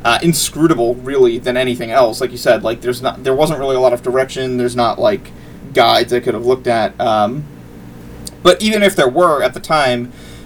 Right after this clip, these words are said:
you know, it's not like I would have, you know, thought to use them. That's not how I engaged with,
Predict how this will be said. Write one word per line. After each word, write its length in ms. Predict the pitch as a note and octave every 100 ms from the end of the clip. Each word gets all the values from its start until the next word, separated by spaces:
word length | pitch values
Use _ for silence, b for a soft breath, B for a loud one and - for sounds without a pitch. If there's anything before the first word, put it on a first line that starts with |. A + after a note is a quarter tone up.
| B
you 100 | C#3
know, 220 | C#3 A2+
it's 160 | - -
not 160 | C#3+ C3+
like 160 | C3
I 140 | B2+ B2+
would 180 | B2+
have, 580 | B2+ A#2+ A#2 A#2+ B2+ - - - - -
you 80 | C#3+
know, 140 | A#2
thought 320 | A#2 - - -
to 80 | A2+
use 340 | A2+ C3 C#3+
them. 220 | B2+ A2
That's 220 | A#2 A#2+
not 280 | B2 A#2 F#2 - -
how 480 | B2 B2+ A#2+ A#2 A#2+
I 140 | A#2+
engaged 600 | A#2+ A#2+ A#2+ A#2 B2 -
with, 160 | A#2+ B2